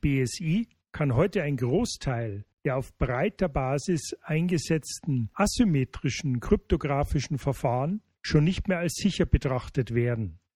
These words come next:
sobald die Faktorisierung großer Ganzzahlen und die Berechnung sogenannter diskreter Logarithmen effizient möglich wird.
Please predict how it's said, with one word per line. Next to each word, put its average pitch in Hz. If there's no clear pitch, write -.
sobald 160
die 123
Faktorisierung 139
großer 156
Ganzzahlen 156
und 147
die 151
Berechnung 147
sogenannter 151
diskreter -
Logarithmen 143
effizient 156
möglich 151
wird. 117